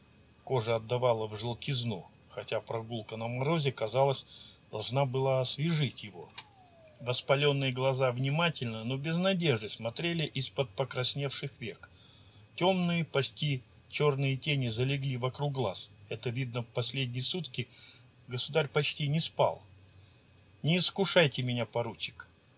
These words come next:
Потребно пролить реки крови, чтобы переписать предначертанное.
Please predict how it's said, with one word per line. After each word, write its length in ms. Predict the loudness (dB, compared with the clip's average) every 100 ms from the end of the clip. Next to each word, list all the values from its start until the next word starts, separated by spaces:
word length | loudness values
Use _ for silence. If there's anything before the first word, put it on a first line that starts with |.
| -20 0
Потребно 600 | 2 4 4 4 4 0
пролить 460 | 2 2 2 0 2
реки 280 | 0 0 -4
крови, 380 | 4 4 6
чтобы 340 | 0 -2 -2 -2
переписать 680 | -2 -2 -2 -2 2 2
предначертанное. 1000 | 2 -2 0 0 0 0 0 -6 -12 -12